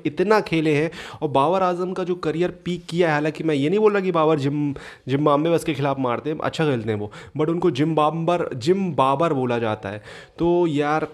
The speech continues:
ये match ना seriously ये बहुत hurt करेगा पाकिस्तान को। और last year India का second match न्यूजीलैंड से हुआ था,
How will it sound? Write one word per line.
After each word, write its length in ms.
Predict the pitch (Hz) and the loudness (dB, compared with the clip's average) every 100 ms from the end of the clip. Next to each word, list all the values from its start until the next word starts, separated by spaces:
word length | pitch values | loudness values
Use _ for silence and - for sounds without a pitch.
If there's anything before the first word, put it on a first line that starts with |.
| - _ | -16 _
ये 220 | 147 135 170 | -6 0 2
match 340 | 127 151 147 | 2 2 0
ना 380 | 151 143 135 - | 0 0 -2 -6
seriously 460 | - 139 147 143 | -4 -2 -2 -2
ये 180 | 139 135 | -4 -2
बहुत 360 | 117 117 151 156 | -2 -4 -2 -2
hurt 180 | 147 139 | -4 -2
करेगा 280 | 135 143 | -2 0
पाकिस्तान 560 | 139 127 131 - 143 143 | -2 -4 -6 -4 -2 0
को। 260 | 156 156 - - - - - | 0 -2 -4 -16 -16 -12 -4
और 400 | 135 135 139 135 | 0 2 2 2
last 440 | 135 135 165 - | 2 2 2 0
year 180 | 196 185 | 2 2
India 380 | 160 160 185 185 | 2 2 2 2
का 160 | 180 | 0
second 260 | 170 160 170 | -2 -2 0
match 260 | 175 156 143 | -2 -2 -2
न्यूजीलैंड 420 | 143 170 170 165 | 0 2 0 0
से 100 | 170 | 0
हुआ 100 | 165 | 0
था, 280 | 170 185 | 0 -2